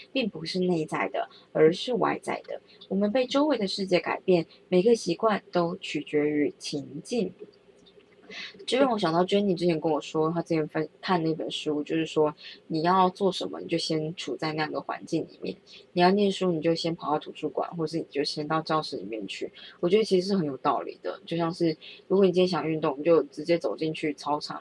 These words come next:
或是健身中心，因为你自然会觉得就是受一点氛围的改变，然后做这些事情。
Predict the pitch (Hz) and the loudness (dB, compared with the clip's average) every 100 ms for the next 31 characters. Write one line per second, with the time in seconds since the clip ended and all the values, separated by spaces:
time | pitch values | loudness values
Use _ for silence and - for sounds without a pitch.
0 | - 156 - 139 - - _ - 165 156 | -4 -4 -2 -4 -6 -12 _ -2 0 0
1 | 147 139 139 - 180 - 185 190 156 - | -4 -4 -6 -10 -10 -2 2 4 2 -2
2 | 185 117 143 165 143 - 98 101 80 - | 0 0 0 0 0 0 -2 -2 -2 -4
3 | - - 160 160 160 - 165 160 - - | -10 -6 -2 0 2 4 4 4 2 0
4 | 180 180 165 - - - - 95 - 147 | 0 0 0 -2 -2 -2 0 -2 -2 -8
5 | - 151 135 101 104 - - - - - | -6 -4 -4 -4 -4 -4 -4 -4 -10 -12
6 | - | -16